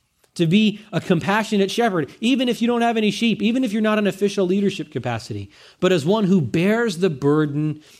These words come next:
of concern for the spiritual welfare and maturity of your fellow believers, such that it leads you to lay down your lives in sacrificial service to them. To be a, a single-minded worshiper, not driven by the ever-changing whims of your own personal interests,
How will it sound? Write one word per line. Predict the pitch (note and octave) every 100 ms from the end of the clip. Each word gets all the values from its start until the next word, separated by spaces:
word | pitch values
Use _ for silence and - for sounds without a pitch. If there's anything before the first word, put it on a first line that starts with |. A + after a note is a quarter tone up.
| _
of | D3
concern | - C3+ A#2+ - G#3 G3+ F#3+
for | D#3
the | C3+
spiritual | - F#3+ F#3+ F#3+ F3
welfare | D3 D3 C#3 A#2+ G#2+ G#2 - _
and | C#3
maturity | C3+ - F#3 E3+ C#3
of | B2+
your | B2+
fellow | C#3 B2+
believers, | A#2 A2+ A2+ G#2+ A2 - -
such | - F3+ F3+
that | E3+
it | E3+
leads | E3+ G#3 D#3+
you | E3+
to | D#3+ D3
lay | B2+ D3+ E3+ F3
down | D3+ D3 C#3+ C#3
your | C3
lives | B2+ B2 A#2 G#2+ - - _ _
in | B2+
sacrificial | A2 C3+ B2+ A#2+ C3 B2
service | - B2 A2 -
to | A2
them. | G#2 G2+ G2 _ _ _ _ _
To | -
be | E3 F#3
a, | - -
a | D3
single-minded | - - B3 A#3 G#3+ G3 G3 F3+
worshiper, | D#3+ F3 - - A2+ F#2+ - _ -
not | D#3 A3+ G3
driven | F3 G#3 F#3
by | D#3+ E3+
the | D#3 F#3
ever-changing | G#3 G#3 D#3+ F#3 F#3+ F3+ F3+ E3 C#3+
whims | F3 F3+ D#3+ C#3+
of | D3
your | D3 D#3+
own | G3+ G#3
personal | G3+ G3 - F3+ D#3+
interests, | D#3+ D#3 B2+ - - -